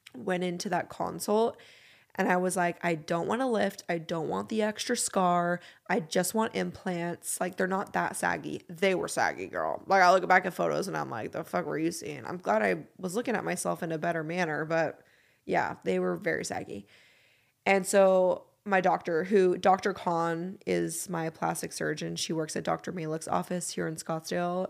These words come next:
This is not, I did not work with her in any way. I paid her in full. She's in fucking credible. If you're looking for a plastic surgeon, amazing. But anyways,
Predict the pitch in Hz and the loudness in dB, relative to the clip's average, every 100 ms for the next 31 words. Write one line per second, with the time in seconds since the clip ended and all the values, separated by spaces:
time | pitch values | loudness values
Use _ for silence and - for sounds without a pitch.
0 | - 180 165 165 - _ _ 165 160 160 | -6 -8 -6 -8 -12 _ _ -8 -4 -2
1 | 160 - 175 165 165 160 156 160 180 165 | -4 -4 -4 -4 -4 -2 -2 -4 -6 -6
2 | 160 165 160 156 156 156 - 170 - 170 | -4 -4 -6 -4 -4 -4 -4 -4 -4 -4
3 | - 156 156 160 151 160 180 - _ _ | -4 -8 -6 -4 -4 -4 -8 -8 _ _
4 | 196 196 196 208 _ _ _ _ - - | 0 2 0 -4 _ _ _ _ -6 2
5 | 175 180 170 - 160 156 175 180 202 208 | 2 2 -6 -2 -2 0 0 2 0 -2
6 | - _ _ - 202 185 170 170 175 170 | -14 _ _ -10 -2 0 0 -2 -4 -4
7 | 165 170 160 160 - 151 156 165 165 156 | -2 -2 -4 -6 -4 -2 -2 -6 -6 -6
8 | - - - - - - _ _ _ _ | -8 -8 -12 -16 -20 -20 _ _ _ _
9 | 208 - 277 190 165 170 - | 4 6 4 2 2 -2 -6